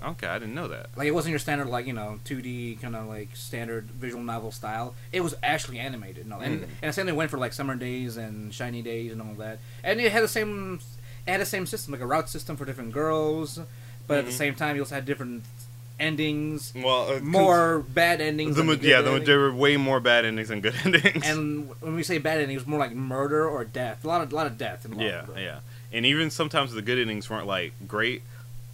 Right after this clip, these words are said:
Speaker 2: Like, you lived, but it's kinda like bittersweet endings.
Speaker 1: Yeah, like, either one of the girls died, or, or there was that one where they both got, like, you, the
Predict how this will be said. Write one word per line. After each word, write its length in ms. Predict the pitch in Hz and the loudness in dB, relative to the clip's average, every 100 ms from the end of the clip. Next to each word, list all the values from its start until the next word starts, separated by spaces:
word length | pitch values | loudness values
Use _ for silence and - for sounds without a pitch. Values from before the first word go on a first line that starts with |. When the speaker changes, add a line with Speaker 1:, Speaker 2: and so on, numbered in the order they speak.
| - - | -16 -10
Speaker 2:
Like, 140 | 127 | -4
you 100 | 180 | 2
lived, 400 | 196 269 180 160 190 - | 8 8 8 2 -8 -2
but 120 | 160 | 0
it's 100 | 151 | 2
kinda 180 | 170 165 | -2 0
like 240 | 147 135 | 0 0
bittersweet 500 | 151 135 - 135 135 - | 0 0 -4 -6 -8 -8
endings. 500 | 101 92 98 110 110 107 - - - - | -12 -12 -12 -12 -12 -12 -12 -14 -16 -6
Speaker 1:
Yeah, 100 | 107 | 0
like, 100 | 107 | 2
either 200 | 107 117 117 | 2 0 0
one 180 | 120 | 0
of 40 | 107 | -2
the 60 | |
girls 340 | 101 117 117 104 | 0 2 2 2
died, 480 | 113 107 104 107 98 | 4 6 6 4 -2
or, 460 | 92 87 87 87 87 | -4 -4 -6 -8 -8
or 360 | 90 87 87 - - - | -6 -6 -8 -10 -16 -12
there 100 | - | -6
was 100 | 123 | 2
that 120 | 127 123 | 2 4
one 260 | 123 123 | 2 2
where 180 | 117 113 | 0 0
they 80 | 110 | 0
both 260 | 101 107 113 | 0 -2 0
got, 260 | 117 85 | -2 -2
like, 220 | 110 107 | -2 -4
you, 160 | 110 120 - - - | -4 -8 -8 -12 0
the 220 | 127 110 | 2 2